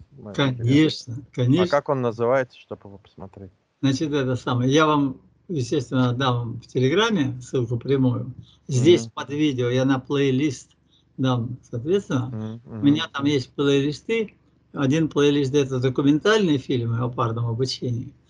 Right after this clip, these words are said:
Speaker 2: а второй
Speaker 1: Мгм.
Speaker 2: лист — объясняшки о парном обучении. Вот эта объясняшка, это рисованная схема, вот та самая, которую вы нарисовали. Там рисуется прямо авт-, ну, динамически.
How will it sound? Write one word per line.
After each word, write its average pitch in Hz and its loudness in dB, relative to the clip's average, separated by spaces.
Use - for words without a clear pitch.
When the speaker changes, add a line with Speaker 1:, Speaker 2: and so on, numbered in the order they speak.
Speaker 2:
а 135 -2
второй 185 6
Speaker 1:
Мгм. 202 8
Speaker 2:
лист — 190 4
объясняшки 165 0
о 127 -2
парном 113 -6
обучении. 123 -8
Вот 185 4
эта 247 6
объясняшка, 202 -2
это 165 2
рисованная 139 2
схема, 190 0
вот 170 0
та 170 6
самая, 175 0
которую 147 -2
вы 135 0
нарисовали. 123 -4
Там 151 2
рисуется 196 0
прямо 127 -2
авт-, - -14
ну, 165 0
динамически. 143 -2